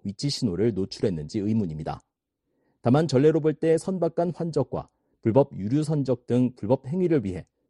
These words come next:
특정 수역으로 향하고 있을 가능성을 배제할 수 없습니다. 앞서 유엔 안보리 전문가 패널은 올해 공개한 연례 보고서에서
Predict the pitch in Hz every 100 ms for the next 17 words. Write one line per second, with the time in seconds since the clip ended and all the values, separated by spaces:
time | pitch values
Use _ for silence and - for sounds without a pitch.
0 | _ - - 170 170 - 160 95 92 117
1 | 113 156 151 123 92 107 113 - 95 101
2 | - 71 98 104 92 85 98 85 110 -
3 | - 73 - - _ _ _ _ _ _
4 | _ _ - 113 180 160 131 165 160 147
5 | 160 151 135 143 143 143 131 151 - 110
6 | 131 120 113 110 135 110 95 123 123 95
7 | 95 92 85 -